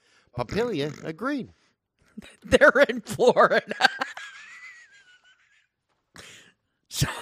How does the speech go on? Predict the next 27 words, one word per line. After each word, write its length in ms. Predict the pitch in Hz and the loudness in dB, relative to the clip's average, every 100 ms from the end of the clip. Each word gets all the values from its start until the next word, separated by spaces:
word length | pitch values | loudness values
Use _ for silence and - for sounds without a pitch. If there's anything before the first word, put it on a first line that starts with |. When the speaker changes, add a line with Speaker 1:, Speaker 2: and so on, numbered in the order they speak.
| - - - - - - 254 | -14 -16 -14 -12 -14 -14 -8
Speaker 2:
you 200 | 330 294 | -8 -6
can't 360 | 359 277 262 - | -2 0 0 -2
argue 400 | 196 190 165 170 | -4 -4 -8 -10
with 220 | 156 151 | -12 -10
that. 320 | 160 135 135 - _ _ _ _ _ _ _ _ _ _ _ _ _ _ 117 | -8 -8 -10 -16 _ _ _ _ _ _ _ _ _ _ _ _ _ _ -10
Speaker 1:
They 80 | |
weren't 200 | 143 175 | -8 -6
fighting 280 | - 160 113 | -2 -2 -4
trees, 380 | - 135 101 - | -6 -6 -6 -6
so 160 | - 127 | -6 -4
Speaker 2:
<laughs> 320 | 101 - - | -4 -4 4
That's 280 | 320 262 269 | 6 6 4
Speaker 1:
just 200 | - - | 0 0
saying. 380 | - - 311 - | 2 6 6 6
Speaker 2:
true. 120 | 294 | 2
<laughs> 1000 | - 320 - - - - 269 240 226 151 - - - _ | 2 -6 -6 -10 -10 -6 -6 -2 -2 -2 -2 -4 -4 _
But 240 | 254 302 - | 0 2 2
the 120 | 294 | 0
cutoff 560 | - 302 277 269 262 | 0 -2 0 0 -4
jeans, 500 | - 214 220 247 302 - - - - - | -14 -12 -12 -14 -20 -20 -20 -20 -20 -10
yeah. 260 | 175 147 - _ _ _ _ _ _ 196 - - _ _ _ _ _ _ _ _ | -8 -8 -12 _ _ _ _ _ _ -20 -20 -20 _ _ _ _ _ _ _ _
Speaker 1:
So, 320 | - 190 147 _ - | -4 -2 -2 _ -8
underneath 400 | 262 233 202 - | -6 -6 -8 -8
the 60 | |
bar's 420 | - - 135 139 | -8 -6 -6 -6
emergency 520 | 101 104 156 151 - 110 | -10 -10 -12 -10 -12 -10
stairs, 500 | - 110 95 98 | -12 -12 -12 -14